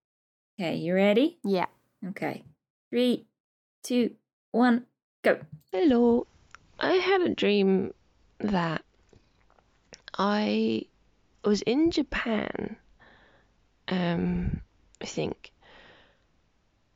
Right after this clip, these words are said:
Speaker 3: with my family on holiday, but it wasn't Japan to begin with, but it ended up being Japan. But we were camping, um,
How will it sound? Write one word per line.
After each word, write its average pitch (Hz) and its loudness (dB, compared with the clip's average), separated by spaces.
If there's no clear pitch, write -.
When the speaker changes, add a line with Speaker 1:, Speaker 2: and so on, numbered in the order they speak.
Speaker 3:
with 240 2
my 294 2
family 220 0
on 175 -2
holiday, 233 -4
but 175 -2
it 202 0
wasn't 285 0
Japan 202 -4
to - -8
begin 202 -2
with, 151 -2
but - -4
it - -4
ended 196 -2
up 160 -4
being 147 -2
Japan. 160 -10
But - 0
we 208 4
were 208 2
camping, 208 -4
um, 156 -4